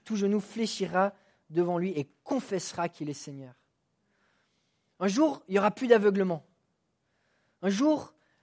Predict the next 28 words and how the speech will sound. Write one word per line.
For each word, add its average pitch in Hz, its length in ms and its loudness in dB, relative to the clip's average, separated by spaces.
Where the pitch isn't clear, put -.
soit 254 340 6
on 190 100 -4
sera 208 220 2
au 196 60 2
ciel, 233 440 2
soit 220 280 6
il 202 60 -2
y 196 40 0
en 190 60 0
a 196 60 4
qui 190 140 -6
seront 202 220 -2
en 190 60 0
enfer, 202 400 2
mais 175 120 4
tous - 520 0
sauront 226 540 2
que 185 100 -4
le 220 220 6
roi 220 380 8
légitime, 202 600 0
c'est 180 180 -6
Jésus-Christ. 147 840 -10
C'est - 160 -10
lui 175 180 -2
qui 185 100 -4
a 165 40 2
l'autorité. 151 600 -4